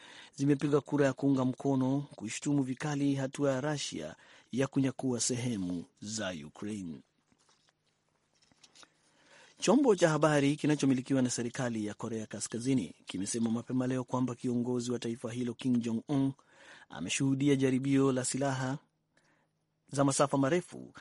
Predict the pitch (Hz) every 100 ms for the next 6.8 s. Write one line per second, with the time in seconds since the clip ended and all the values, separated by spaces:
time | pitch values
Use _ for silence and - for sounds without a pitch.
0 | - - - 117 123 127 139 131 131 131
1 | 135 127 - 127 120 117 - 127 123 117
2 | - 120 113 117 117 - 107 113 113 110
3 | 104 113 110 123 131 - 139 123 - 131
4 | 147 - 110 - - - - - 160 160
5 | 147 139 127 135 135 131 123 120 120 123
6 | 117 - 90 95 87 82 90 -